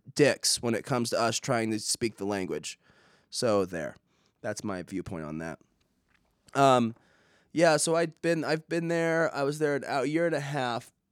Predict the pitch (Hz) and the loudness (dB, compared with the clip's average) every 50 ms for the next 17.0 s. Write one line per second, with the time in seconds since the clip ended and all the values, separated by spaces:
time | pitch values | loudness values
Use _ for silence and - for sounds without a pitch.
0 | - - - 117 113 107 101 87 78 73 71 - - _ _ _ - 110 113 123 | -16 -10 -8 -6 -6 -6 -6 -8 -10 -14 -16 -20 -20 _ _ _ -12 -10 -8 -8
1 | 127 127 - 123 - - - 131 113 117 113 113 110 110 107 110 - - 120 113 | -6 -4 -6 -6 -6 -6 -10 -10 -8 -8 -8 -8 -8 -8 -8 -8 -6 -4 -4 -4
2 | 113 - - 117 104 107 104 104 104 101 - - - _ - 123 104 101 98 95 | -4 -6 -8 -8 -6 -6 -4 -4 -4 -4 -6 -8 -14 _ -4 -2 0 0 -2 -2
3 | - _ _ _ _ - _ _ _ - 113 104 92 - - 120 113 107 - 107 | -6 _ _ _ _ -20 _ _ _ -6 -4 -2 -2 0 0 0 0 -2 -2 -6
4 | 98 113 - _ _ _ _ _ _ _ _ - 139 131 120 139 156 165 170 160 | -8 -8 -12 _ _ _ _ _ _ _ _ 0 0 2 4 4 6 6 6 6
5 | 156 135 - - 165 180 185 - 208 190 185 175 165 170 160 160 151 143 156 185 | 4 2 2 0 0 0 0 2 2 2 4 4 4 6 4 4 2 2 2 4
6 | 196 214 233 240 233 226 - - - 160 160 160 170 175 185 185 170 - 160 170 | 4 6 6 6 6 4 2 4 6 6 8 8 8 6 4 0 -2 -2 -2 2
7 | 170 160 147 147 151 156 151 147 135 - - - 113 135 143 143 143 143 143 160 | 4 4 6 6 6 6 6 4 2 0 -4 -8 -4 0 2 2 2 2 2 0
8 | 151 151 147 156 - - 117 107 117 113 113 117 127 104 107 - 117 104 110 107 | 0 0 0 0 0 0 0 0 0 0 -2 -2 -2 -2 -2 -2 -4 -4 -4 -4
9 | 101 107 101 101 - 123 104 107 110 117 117 123 123 120 113 107 110 107 - 92 | -4 -4 -4 -4 -4 -2 -2 -2 -2 -2 -2 0 0 0 0 -2 -4 -6 -8 -8
10 | 120 - 101 101 101 101 - - - 95 - - 113 104 98 107 107 104 101 107 | -6 -4 -4 -2 -2 -4 -6 -6 -6 -6 -6 -4 -4 -4 -4 -4 -4 -4 -2 -2
11 | 110 113 113 113 117 113 117 117 120 120 - _ _ _ _ _ _ _ _ _ | -2 0 0 0 0 -2 -2 -2 -4 -6 -8 _ _ _ _ _ _ _ _ _
12 | _ _ _ - 143 143 151 160 160 156 160 151 156 139 127 - 127 127 - - | _ _ _ 0 4 6 8 8 8 8 6 4 2 -2 0 0 0 0 0 -2
13 | - 151 139 127 104 - - 139 131 - 147 135 131 127 139 135 135 - - 113 | 0 0 0 0 0 0 -2 -2 -2 -2 0 0 0 0 0 -2 -2 -4 -4 -4
14 | 117 120 113 - 131 117 113 117 117 117 117 113 110 113 107 107 107 107 110 107 | -4 -4 -4 -2 0 4 6 6 6 6 6 4 2 0 -2 -2 -2 -2 0 -2
15 | 107 - - - - 120 110 110 107 - 113 107 107 117 113 104 - - 101 104 | -2 -4 -6 -6 -2 -2 0 0 0 -2 -2 -4 -4 -4 -4 -6 -4 -4 -4 -4
16 | - - - 123 107 101 90 - - 120 101 101 101 98 95 95 95 95 90 - | -4 -4 -4 -4 -4 -4 -4 -4 -4 -4 -4 -4 -4 -2 -2 -2 -2 -2 -4 -6